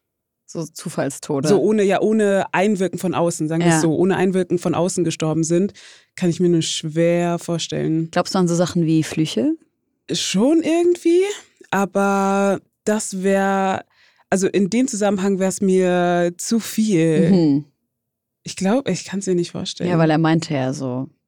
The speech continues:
Speaker 1: vielleicht ist der Film verflucht oder irgendwie so.
Speaker 2: Ja.
Speaker 1: Ich weiß es nicht. Ich glaub's ehrlicherweise auch nicht. Für mich wär's ein bisschen zu random.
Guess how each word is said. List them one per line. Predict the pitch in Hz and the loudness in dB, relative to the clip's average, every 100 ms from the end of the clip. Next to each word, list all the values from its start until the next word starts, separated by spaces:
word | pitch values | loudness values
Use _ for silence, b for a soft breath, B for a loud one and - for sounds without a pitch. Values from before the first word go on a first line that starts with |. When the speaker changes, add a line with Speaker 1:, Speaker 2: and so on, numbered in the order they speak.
| 160 | -20
Speaker 1:
vielleicht | - - 135 | -12 -10 -10
ist | - - | -14 -12
der | |
Film | 156 - 123 | -12 -8 -8
verflucht | 131 - - - - - | -8 -14 -18 -14 -14 -16
oder | - - | -18 -14
irgendwie | 131 135 139 | -10 -10 -10
so. | 143 147 202 | -8 -8 -2
Speaker 2:
Ja. | 196 185 175 165 180 - _ _ _ _ _ - | 0 2 2 -2 -6 -12 _ _ _ _ _ -16
Speaker 1:
Ich | 139 - | -14 -10
weiß | 147 | -8
es | 151 - | -6 -6
nicht. | 151 214 | -2 -2
Ich | 208 | 0
glaub's | 185 165 | 0 0
ehrlicherweise | - 131 156 135 139 - - | -2 -4 -6 -8 -6 -8 -8
auch | 127 | -8
nicht. | - - - _ | -8 -8 -10 _
Für | - | -6
mich | 170 - | -6 -4
wär's | 131 143 | -6 -4
ein | |
bisschen | 143 - - | -6 -6 -10
zu | - - | -10 -10
random. | 147 135 143 123 143 | -8 -6 -6 -6 -8